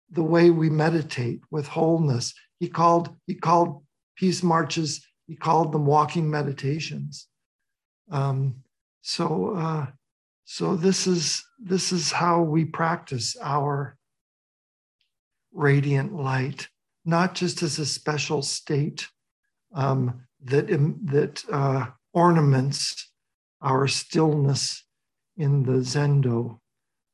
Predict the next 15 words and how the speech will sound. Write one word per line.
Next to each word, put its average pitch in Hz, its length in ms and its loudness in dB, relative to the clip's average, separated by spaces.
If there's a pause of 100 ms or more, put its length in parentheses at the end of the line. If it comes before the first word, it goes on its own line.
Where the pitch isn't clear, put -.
(140)
but 143 200 -4 (100)
our 156 220 -2
radiant 160 500 -2
light 143 400 -4 (300)
is 131 160 -8
how 156 220 -4
we 143 380 -2 (280)
negotiate 143 880 0
the 139 80 -6
world 135 640 -4 (480)
with 127 300 -6 (320)
wholeness, 139 840 0 (680)
um, 117 520 -6
and 131 360 -4 (400)
wholeheartedness. 131 1600 -2